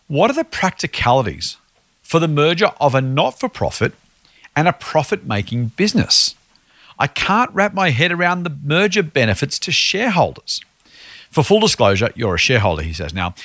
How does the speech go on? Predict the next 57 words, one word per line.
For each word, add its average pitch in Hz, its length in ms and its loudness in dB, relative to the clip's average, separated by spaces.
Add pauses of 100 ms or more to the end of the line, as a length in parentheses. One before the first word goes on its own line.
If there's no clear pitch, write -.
(100)
he 127 80 -2
then 135 160 0
links 135 340 -4 (120)
to 104 440 -2
an 113 80 -2
article. 196 480 0 (320)
And 127 160 0
again, 139 180 0
by 131 120 0
the - 40 -2
time 147 120 -2
this 127 100 -4
goes 117 300 -2
to - 200 -8
air, 117 200 2
we 110 60 0
may 110 160 0
know 101 200 0
more 107 320 0
or 92 160 0
not 117 340 0
about 98 380 0 (200)
this - 120 -8
particular 104 420 0
idea. 104 380 2 (1200)
Australian 190 280 4
Ethical, 160 360 2
I 117 120 4
own 131 180 2
shares 123 200 -2
in 104 40 -2
Australian 104 220 0
Ethical, 120 200 -6
Donald's 98 300 -2
point, - 360 -2
and - 120 -8
he 87 80 0
had 90 160 2
a 85 60 0
bit 87 120 -6
of 82 60 -10
a - 40 -4
smile, 85 520 0
uh, 101 160 -2
actually 131 180 -2
a - 40 -4
poked - 360 -4
tongue, 101 400 -2 (320)
uh, 101 180 0
when 113 140 -4
he 101 60 -6
said 95 180 -10
that, 135 220 0
'cause 92 100 -10
I 90 80 -2
do 98 300 -4 (120)
normally, 101 420 2